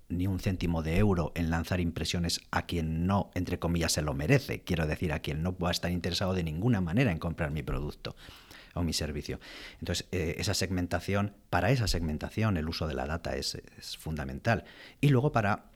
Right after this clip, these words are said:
en, después de que han acabado las campañas, por supuesto, como hemos hecho siempre, pero ahora con mucha más fiabilidad, por la fiabilidad y la cantidad de los datos, es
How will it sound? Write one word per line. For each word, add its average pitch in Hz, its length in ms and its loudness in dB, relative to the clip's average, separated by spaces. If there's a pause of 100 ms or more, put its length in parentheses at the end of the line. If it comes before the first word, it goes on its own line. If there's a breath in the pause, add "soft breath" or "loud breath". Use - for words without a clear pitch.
(180)
en, 90 260 -2 (760)
después 98 460 0
de 98 60 2
que 92 80 -2
han 92 60 0
acabado 92 260 2
las 107 160 0
campañas, 92 320 -4
por - 160 -8
supuesto, - 340 -6
como 76 140 -6
hemos 76 200 -6
hecho - 280 -8
siempre, - 360 -4
pero - 200 -6
ahora 76 160 -4 (120)
con - 140 -8
mucha 76 220 -6
más 73 160 -4
fiabilidad, 71 440 -2
por - 120 -8
la - 40 -8
fiabilidad 64 440 -6
y - 40 -10
la 58 100 -8
cantidad - 280 -6
de 73 60 -4
los 82 180 -4
datos, 101 320 -2 (360 loud breath)
es - 360 -2